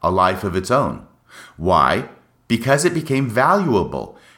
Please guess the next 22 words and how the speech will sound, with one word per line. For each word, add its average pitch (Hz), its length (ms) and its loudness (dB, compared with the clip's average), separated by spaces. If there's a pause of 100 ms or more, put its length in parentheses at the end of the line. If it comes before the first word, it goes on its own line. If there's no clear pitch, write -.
(140)
as 113 220 -2
an 110 80 0
apparent 160 520 -2
instance 107 640 -4 (320)
of 90 160 -4
Brigham 151 320 2
Young's 110 320 2
teaching 190 540 -2
the 92 100 0
current 127 440 -2
doctrine 78 600 -2 (160)
of 90 240 0
Adam's 110 420 0
relation 78 680 -4 (280)
to 104 120 -2
God. 95 460 0 (400)
The 113 100 -2
next 196 240 0
section 101 320 0
is 101 120 -2
titled 82 400 -2
Prevarications 117 1040 0